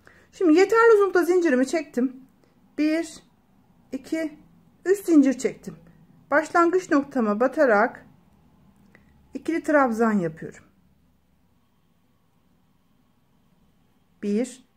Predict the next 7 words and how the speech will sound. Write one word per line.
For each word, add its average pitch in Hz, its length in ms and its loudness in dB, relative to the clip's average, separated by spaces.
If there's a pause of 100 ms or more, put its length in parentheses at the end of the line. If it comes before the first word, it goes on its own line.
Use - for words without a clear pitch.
(340)
aynı 277 280 2
noktaya 302 440 -2
batarak, 214 760 -4 (1600)
iki, 214 500 -4 (680)
aynı 320 320 2
noktaya 254 440 0
batarak, 262 600 -2